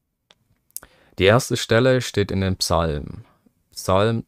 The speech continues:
zweiundfünfzig, Vers neun bis zehn. „Seht, das ist der Mann, der Gott nicht zu seiner Suf-, Zuflucht machte,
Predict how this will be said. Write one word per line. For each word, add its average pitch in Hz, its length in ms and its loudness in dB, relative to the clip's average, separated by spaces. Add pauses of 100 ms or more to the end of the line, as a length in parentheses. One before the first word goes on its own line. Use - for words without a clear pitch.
zweiundfünfzig, - 1160 -4
Vers 90 380 -4
neun 92 480 -2
bis - 260 -8
zehn. 80 400 -2 (1300)
„Seht, - 640 0
das 107 420 2
ist - 160 -6
der 98 100 2
Mann, 127 420 0
der 95 180 0
Gott - 480 -2
nicht 110 460 -2
zu - 120 -8
seiner 104 400 0
Suf-, 113 380 -6 (200)
Zuflucht - 640 -8
machte, - 460 -6